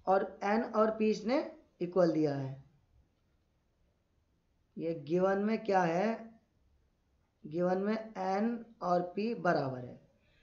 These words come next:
और यहाँ पर सेवन एक्स और फ़ाइव जेड को हमें ये बताना, इनमें से इसके लिए कौन सा true हो सकता है।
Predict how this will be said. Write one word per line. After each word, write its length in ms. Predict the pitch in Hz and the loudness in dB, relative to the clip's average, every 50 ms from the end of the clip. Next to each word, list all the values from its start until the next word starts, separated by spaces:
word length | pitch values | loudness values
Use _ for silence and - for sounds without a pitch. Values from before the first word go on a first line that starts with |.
| _ _ _ _ _ | _ _ _ _ _
और 220 | 160 160 175 180 175 | -2 0 2 2 4
यहाँ 360 | 175 185 180 170 175 185 185 180 - - | 4 2 2 2 2 2 0 0 0 2
पर 340 | 208 208 208 214 214 220 220 220 - - - - - _ _ _ _ _ _ _ _ _ _ _ _ _ _ _ _ _ _ _ _ _ _ _ _ _ _ _ _ _ _ - | 4 6 6 6 6 4 2 -2 -4 -10 -16 -20 -20 _ _ _ _ _ _ _ _ _ _ _ _ _ _ _ _ _ _ _ _ _ _ _ _ _ _ _ _ _ _ -2
सेवन 420 | - 175 180 185 196 202 202 202 220 | 0 2 4 4 4 2 2 2 0
एक्स 220 | 233 240 - - - - - - - _ _ _ _ _ _ _ _ _ _ _ _ _ _ _ | 0 -2 -4 -8 -14 -16 -20 -20 -20 _ _ _ _ _ _ _ _ _ _ _ _ _ _ _
और 200 | - 175 180 185 285 - - - - _ _ _ _ _ _ _ _ _ _ _ _ _ _ - | -4 0 0 0 0 -2 -8 -14 -20 _ _ _ _ _ _ _ _ _ _ _ _ _ _ -4
फ़ाइव 260 | 170 170 185 196 196 180 | 0 2 4 4 4 4
जेड 280 | 175 196 202 202 196 | 4 2 2 2 2
को 180 | 190 226 240 254 247 - - - _ _ _ _ _ _ _ _ _ _ _ - | 0 0 0 0 -2 -6 -14 -20 _ _ _ _ _ _ _ _ _ _ _ -6
हमें 160 | 165 180 202 214 | -2 0 2 4
ये 80 | 220 | 4
बताना, 340 | 208 208 - 208 208 214 233 | 4 4 4 4 2 2 2
इनमें 260 | 226 220 220 220 226 214 | 2 2 2 0 0 0
से 180 | - 240 240 240 - - - | 2 2 2 2 2 -2 -4
इसके 300 | 208 - - - 247 233 | -6 -6 0 2 4 6
लिए 180 | 233 233 240 240 | 8 8 6 6
कौन 220 | 233 220 208 196 185 | 6 4 2 2 0
सा 100 | 196 190 | 0 -2
true 180 | - 185 180 156 | 0 2 2 2
हो 100 | 143 139 | 2 2
सकता 280 | 143 143 135 - - 135 | -2 -4 -8 -8 -10 -10
है। 200 | 131 117 - | -10 -10 -12